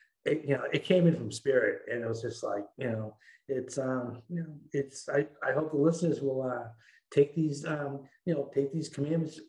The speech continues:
and, um, affirm them daily. You know, every single day you should, you, you know, start your mo-, you know, morning off, like, you know, with gratitude. Just go down the list, you know, and, um, you know, just,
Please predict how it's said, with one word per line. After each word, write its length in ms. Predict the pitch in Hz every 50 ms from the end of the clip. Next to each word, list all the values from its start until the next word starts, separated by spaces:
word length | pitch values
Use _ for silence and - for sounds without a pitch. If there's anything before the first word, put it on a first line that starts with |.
| _ -
and, 240 | 139 139 139 131 131
um, 420 | 143 139 139 127 127 120 120 117 - - - - - - -
affirm 320 | - - - 156 156 165
them 120 | 170 165 151
daily. 580 | 147 147 147 170 220 214 110 - - - - _ _
You 100 | - 127
know, 240 | 117 117 127 139 143 139 -
every 160 | 160 175 202
single 240 | 185 - 220 233 185
day 200 | 151 180 208 208
you 100 | 175 131
should, 240 | - - 127 120 110 113 - - _ _ _ _ _ _ -
you, 120 | 165 170 -
you 80 | - 139
know, 120 | 131 113 - - - _ _ -
start 300 | - - - 175 214 220
your 100 | 202 180
mo-, 280 | 156 151 165 180 180 -
you 80 | 170 151
know, 80 | -
morning 320 | 110 110 135 160 175 170 175
off, 140 | 185 185 156
like, 160 | 139 - -
you 100 | - 151
know, 100 | 151 - -
with 180 | 143 143 -
gratitude. 580 | - 143 151 170 214 226 - - 123 104 92 -
Just 180 | - 143 -
go 120 | - 156 156
down 240 | 165 170 175 175 180
the 60 | 170
list, 480 | 170 190 220 - - - - - - _ _ _ _ - - _ - _ -
you 80 | 131 117
know, 200 | 117 120 131 143
and, 260 | 143 127 123 120 127
um, 460 | 127 131 131 127 123 120 110 113 113 113 - _ _ _ -
you 100 | 156 139
know, 260 | 123 110 117 113 - - - - _ _ _ 123
just, 260 | 131 160 160 -